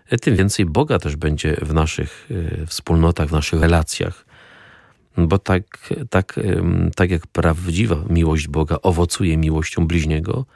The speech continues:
podobnie miłość bliźniego prowadzi do, do miłości Pana Boga.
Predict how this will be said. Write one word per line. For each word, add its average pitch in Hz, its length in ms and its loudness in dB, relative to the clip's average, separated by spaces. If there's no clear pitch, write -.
podobnie 131 320 0
miłość 92 380 2
bliźniego 82 500 0
prowadzi 73 560 -2
do, 73 640 0
do 80 120 2
miłości 80 640 0
Pana 90 260 4
Boga. 113 300 0